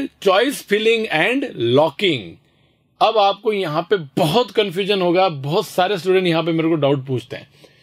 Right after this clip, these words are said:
यहाँ पर डाउट क्या है? यहाँ का डाउट ये है कि सर अगर जिसने राउंड वन के टाइम पे रजिस्ट्रेशन, फी पेमेंट और चॉइस फिलिंग करा दी है,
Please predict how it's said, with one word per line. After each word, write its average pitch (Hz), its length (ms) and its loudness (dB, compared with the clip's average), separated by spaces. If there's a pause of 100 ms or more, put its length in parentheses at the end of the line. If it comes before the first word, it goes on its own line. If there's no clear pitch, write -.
(180)
यहाँ 156 260 2
पर 247 160 2
डाउट 214 240 2
क्या 196 160 2
है? 220 160 -2 (380)
यहाँ 165 240 0
का 247 100 2
डाउट 220 260 2
ये 220 100 2
है 220 60 6
कि 220 160 -2
सर 196 340 2 (480)
अगर 214 260 4
जिसने 233 280 0
राउंड 220 300 2
वन 233 200 0
के 269 100 -2
टाइम 233 220 0
पे 277 80 2
रजिस्ट्रेशन, 214 640 0
फी 214 180 -2
पेमेंट 214 420 0
और 214 100 0
चॉइस 196 300 2
फिलिंग 202 280 0
करा 175 220 4
दी 214 160 -2
है, 156 340 -2